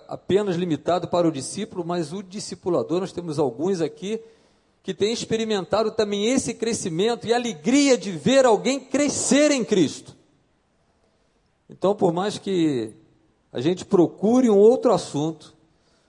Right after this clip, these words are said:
o Espírito Santo te incomoda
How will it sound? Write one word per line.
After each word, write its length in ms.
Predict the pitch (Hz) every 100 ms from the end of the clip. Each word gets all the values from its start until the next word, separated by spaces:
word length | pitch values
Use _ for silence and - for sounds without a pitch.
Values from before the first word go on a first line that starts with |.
| _
o 60 | -
Espírito 420 | - 175 180 165
Santo 400 | - 170 185 180
te 160 | 151 185
incomoda 960 | 185 170 143 135 143 165 190 214 262